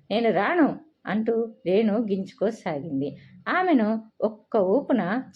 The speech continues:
చేతుల మీదకి ఎత్తుకొని ఇంటివైపు పెద్ద పెద్ద అడుగులు వేశాడు సుధాంశు.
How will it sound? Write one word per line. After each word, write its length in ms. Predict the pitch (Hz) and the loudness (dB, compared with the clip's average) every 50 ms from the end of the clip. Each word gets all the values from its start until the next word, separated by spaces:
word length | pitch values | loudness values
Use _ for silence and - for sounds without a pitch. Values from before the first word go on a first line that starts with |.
| - | -4
చేతుల 240 | 185 196 190 247 233 | -4 -2 0 0 0
మీదకి 540 | 226 214 180 - 175 - - 214 - - - | 0 0 0 -2 -4 -4 -4 -6 -4 -4 -6
ఎత్తుకొని 560 | 143 - - 170 170 185 185 269 339 - - _ _ _ - | -8 -8 -8 -6 -4 0 0 0 0 -2 -8 _ _ _ -8
ఇంటివైపు 840 | - - 254 294 330 311 285 214 175 - - 156 156 170 214 220 - - | -4 -4 -2 0 2 2 2 2 0 -2 -4 -4 -4 -4 -6 -8 -6 -6
పెద్ద 200 | 170 170 - 117 | -4 -4 -2 -2
పెద్ద 260 | 151 151 170 170 - | -2 -2 -2 -4 -4
అడుగులు 440 | 220 220 190 143 131 147 147 202 226 | -2 -2 -2 -2 -2 -2 0 0 0
వేశాడు 500 | 226 202 165 151 160 - 156 147 143 196 | 2 0 0 -2 -2 -4 -6 -4 -4 -4
సుధాంశు. 640 | 254 - - 170 147 156 135 123 - 170 - - | -6 -4 -6 -4 -4 -4 -4 -4 -6 -10 -10 -10